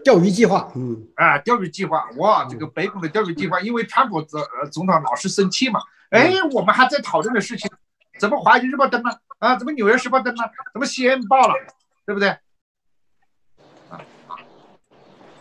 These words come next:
Speaker 1: 好，我们看还有没有嘉宾要，我，那个网友要发言？嗯。
Speaker 2: 我们的观察家、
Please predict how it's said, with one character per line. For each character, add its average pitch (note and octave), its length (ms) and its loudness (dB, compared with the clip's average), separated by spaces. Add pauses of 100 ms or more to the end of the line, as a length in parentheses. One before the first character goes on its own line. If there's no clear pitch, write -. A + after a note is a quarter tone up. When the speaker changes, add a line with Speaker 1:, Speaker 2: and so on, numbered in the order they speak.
(760)
Speaker 1:
好， E3+ 180 2
我 F3+ 80 0
们 G3 80 -4
看 A3 120 4
还 F3 100 6
有 A3+ 60 10
没 A3 80 6
有 F#3 320 6
嘉 F#3+ 200 2
宾 G3 160 6
要， F3 400 4
我， E3 260 -2
那 F3+ 100 2
个 D#3+ 140 -2
网 D#3+ 160 2
友 F3 100 4
要 E3+ 80 4
发 D#3+ 160 0
言？ C#3 300 -4
嗯。 B2+ 380 -8 (540)
Speaker 2:
我 G2 100 -16
们 A#2 100 -10
的 B2+ 100 -10
观 A3+ 240 0
察 F#3 140 0
家、 D3 220 -2